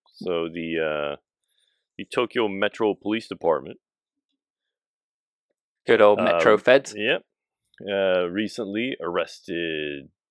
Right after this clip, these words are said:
Speaker 1: uh, let's see, I think three men for, <laughs> and it's funny the name of the law that they were in violation of. It kinda goes to show how antiquated the Japanese laws are.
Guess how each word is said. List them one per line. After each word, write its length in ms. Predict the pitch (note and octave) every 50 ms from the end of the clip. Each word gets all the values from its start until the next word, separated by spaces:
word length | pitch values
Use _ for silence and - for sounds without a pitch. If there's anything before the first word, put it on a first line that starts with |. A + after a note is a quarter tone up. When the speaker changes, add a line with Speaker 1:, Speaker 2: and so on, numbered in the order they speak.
| _ _
Speaker 1:
uh, 460 | D2 D2+ D#2 D#2 D2+ D2+ D2+ D2 D2 C#2+
let's 240 | D2 - - - -
see, 160 | - C2+ C2 C#2+
I 40 | -
think 160 | G#2+ G#2 F2 - - -
three 240 | A#2+ A#2+ C3+ C#3+
men 320 | C#3+ C#3+ C#3 D3 E3+ G#3+ C4+ _ _ _ _ _ _ _ _ _ _ _ _ _ _ _ _ _ _ _ _ _ _ _ _ _ _ _ _ _ _ _ _ _ _ _
for, 680 | - G2+ G2 F#2+ F#2+ F#2 F#2 F#2 F#2 F2 F2 E2+ E2 D#2
<laughs> 80 | - -
and 320 | G#2 F2+ - A2+ F#2 - _ _ _ _
it's 160 | - A#2 -
funny 240 | - - D3 C#3+ B2
the 120 | G2 F#2
name 260 | F#2 G2 G2+ G#2 G#2 G2
of 120 | E2+ C#2+
the 80 | - D#2+
law 540 | D2+ D2 D2+ D#2 D2+ D2+ D#2 D#2 D#2 - - _ -
that 140 | E2 D#2+ -
they 100 | F2+ E2+
were 120 | E2 E2
in 80 | D#2+ D#2
violation 600 | E2 E2 E2 E2 D#2+ D#2+ D#2+ D#2+ - - E2+ E2
of. 140 | D#2+ D#2
It 100 | D2 D#2
kinda 220 | - - F#2 E2+ E2
goes 220 | D2+ E2 D#2 C#2+
to 60 | C#2+
show 240 | C#2+ - - D#2+ C#2+
how 240 | - - C#2+ C#2 C#2 -
antiquated 640 | F2 F2+ F2 - - - - - F#2+ F#2 F2 F2+ F2 D#2+ _ _ _ _ _
the 80 | - E2+
Japanese 520 | D#2 G2 F#2+ F2+ - - F2 F2 E2 D2
laws 460 | E2 D#2 D#2+ E2 F2 F#2 F#2+ F#2+ F#2 G2
are. 260 | G2 G2 G2 G2